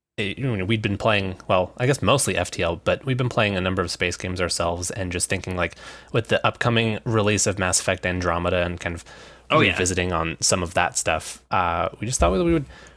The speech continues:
Speaker 1: talk about some of the space games that we've played and what we've enjoyed about 'em, and, you know, just, I guess, kind of what, what it is that makes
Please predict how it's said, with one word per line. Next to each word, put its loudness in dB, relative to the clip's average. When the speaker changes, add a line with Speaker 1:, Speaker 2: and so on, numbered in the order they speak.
Speaker 1:
talk 2
about 4
some 4
of 2
the 4
space 2
games 0
that 0
we've -2
played 2
and -2
what 0
we've -2
enjoyed 0
about 2
'em, -2
and, -6
you -12
know, -6
just, -6
I 0
guess, 4
kind 2
of 0
what, 2
what 2
it 2
is 4
that 0
makes -2